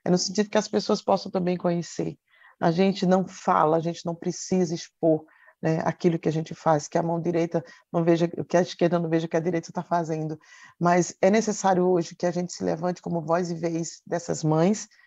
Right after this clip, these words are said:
e principalmente dessas crianças indefesas, mostrando que a vida é, é, bate a porta, como diz Ana Paula do vôlei, a vida tá batendo na sua porta, então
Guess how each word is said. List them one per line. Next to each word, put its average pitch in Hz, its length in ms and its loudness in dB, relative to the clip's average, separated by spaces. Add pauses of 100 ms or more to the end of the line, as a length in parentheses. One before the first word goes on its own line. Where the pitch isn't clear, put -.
(280)
e 185 80 2
principalmente 185 760 2
dessas - 280 -6
crianças 170 440 0
indefesas, 156 640 0 (400)
mostrando 202 720 2 (400)
que 175 280 0 (120)
a 165 100 2
vida 180 560 0 (420)
é, 165 500 2
é, 156 40 -4
bate 165 260 2
a 170 60 4
porta, 156 340 -4
como 160 160 -8
diz 165 160 -4
Ana 160 140 -2
Paula 160 320 -2
do 156 140 -6
vôlei, 156 280 -2 (400)
a 160 120 0
vida 190 340 2 (260)
tá 185 120 0
batendo 190 340 2
na 202 100 2
sua 180 200 0
porta, 151 440 0
então 180 220 -2